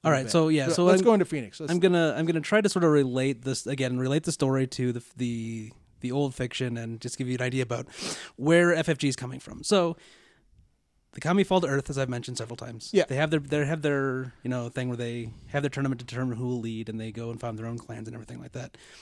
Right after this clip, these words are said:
Speaker 2: And they find, then they go around searching for followers. So Shiba, who is the, uh, in the original story, the twin brother of Bayushi.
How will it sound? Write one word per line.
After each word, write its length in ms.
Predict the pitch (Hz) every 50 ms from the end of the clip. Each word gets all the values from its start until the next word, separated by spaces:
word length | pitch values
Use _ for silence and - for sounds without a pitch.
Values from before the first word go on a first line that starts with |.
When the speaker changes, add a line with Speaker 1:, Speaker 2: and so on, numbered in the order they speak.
| - - -
Speaker 2:
And 100 | - 143
they 80 | 151 139
find, 300 | - 131 120 120 113 127
then 80 | 139 147
they 40 | 147
go 100 | 151 147
around 220 | 143 143 139 -
searching 320 | - - 131 123 127 120
for 80 | - 110
followers. 680 | - 143 135 123 120 110 110 104 107 107 - - - - _ _ _ _ _ _ _ _ _ _ _ _ _ _ _ - - - - - - - - - _ _ _ -
So 420 | - - 175 160 156 143 113 135
Shiba, 420 | 143 - 269 294 233 135 127 131 - - - _ _ _ _ _ _ _ _ _ -
who 180 | 151 165 156
is 160 | 151 147 131 -
the, 500 | 139 131 131 127 123 120 120 110 113 - - - _ -
uh, 420 | 123 123 123 117 110 101 101 - - - -
in 100 | - 156
the 80 | 156 156
original 300 | 190 247 233 - 226 185
story, 640 | - - 143 135 135 135 131 127 131 127 127 123 - _ -
the 420 | 120 120 123 123 120 113 117 113
twin 340 | 113 - - 196 220 233 226
brother 320 | 175 165 160 156 151 147 104
of 200 | 120 123 113 110
Bayushi. 500 | 110 113 113 110 110 - - - -